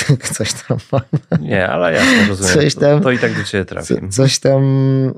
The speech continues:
Speaker 1: co-, co-, coś, coś tam trafia do mnie. Am, a, a, <laughs> kurczę. A, a, a ja, a ja nie, nie wiem nic o, co jest, co, co się dzieje w polityce, nie? Tak
Speaker 2: Mhm.
Speaker 1: naprawdę. I co się dzieje w kościele, też nie wiem, bo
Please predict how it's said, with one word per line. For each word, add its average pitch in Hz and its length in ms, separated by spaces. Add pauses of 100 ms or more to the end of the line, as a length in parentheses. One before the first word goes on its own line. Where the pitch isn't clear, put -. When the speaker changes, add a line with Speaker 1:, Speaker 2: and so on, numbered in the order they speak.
(240)
Speaker 1:
co-, - 180
co-, - 220
coś, 139 280
coś 131 220
tam 117 160
trafia 123 360
do 143 100
mnie. 175 240 (640)
Am, 131 920 (240)
a, 123 120 (100)
a, 131 720 (220)
<laughs> 104 460 (120)
kurczę. - 260 (1700)
A, 123 220
a, 147 180
a 156 80
ja, 165 200
a 151 80
ja 165 120
nie, 180 180 (560)
nie 190 140
wiem 151 220
nic 131 120
o, 127 100 (100)
co 135 180
jest, 127 260
co, 127 140
co 127 160
się 123 140
dzieje 120 220
w - 60
polityce, 98 540
nie? 98 200
Tak 107 120
Speaker 2:
Mhm. 104 160
Speaker 1:
naprawdę. 98 300
I 143 100
co 156 140
się 147 160
dzieje 147 160
w - 60
kościele, 151 380
też 156 160
nie 147 120
wiem, 135 140
bo 135 140